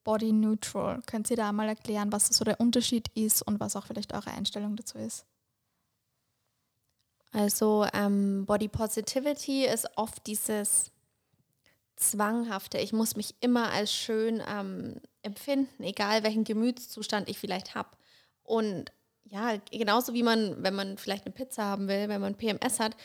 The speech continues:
Speaker 2: fühlt man sich, wenn man P M S hat, vielleicht auch nicht grad wunderschön und das ist auch okay. Das Wichtige ist aber, und da kommt dieses Body Neutral ins Spiel, dass man sich dann nicht verurteilt oder sich nicht runtermacht, dass man nicht diese negativen Gedanken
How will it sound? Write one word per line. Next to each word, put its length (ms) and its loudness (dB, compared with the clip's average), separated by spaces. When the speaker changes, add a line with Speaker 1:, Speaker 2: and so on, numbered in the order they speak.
Speaker 2:
fühlt 160 -8
man 140 0
sich, 180 -6
wenn 80 2
man 160 0
P 120 -8
M 140 -2
S 200 -6
hat, 100 -4
vielleicht 260 -8
auch 120 -4
nicht 160 -4
grad 160 -2
wunderschön 400 -4
und 120 -4
das 100 -8
ist 100 -10
auch 80 -4
okay. 500 -4
Das 180 0
Wichtige 400 2
ist 180 0
aber, 300 2
und 80 -6
da 100 6
kommt 420 -4
dieses 280 -6
Body 240 -4
Neutral 460 -2
ins 180 -4
Spiel, 280 -2
dass 160 -6
man 120 2
sich 160 -4
dann 140 -4
nicht 180 -2
verurteilt 560 0
oder 140 0
sich 200 -6
nicht 160 -2
runtermacht, 600 2
dass 120 -4
man 120 -2
nicht 160 -4
diese 200 -4
negativen 600 -4
Gedanken 460 -4